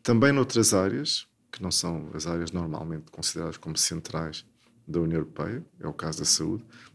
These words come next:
também noutras áreas há interesse em que a União Europeia possa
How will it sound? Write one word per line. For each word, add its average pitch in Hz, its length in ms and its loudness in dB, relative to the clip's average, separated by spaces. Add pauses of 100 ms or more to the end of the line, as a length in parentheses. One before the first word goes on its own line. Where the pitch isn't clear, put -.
(100)
também 92 240 2
noutras 113 340 -2
áreas 98 360 -4 (420)
há 95 360 0
interesse - 680 -4
em 90 80 -8
que 82 120 -8
a 90 40 0
União 82 100 0
Europeia 80 260 -6
possa - 440 -6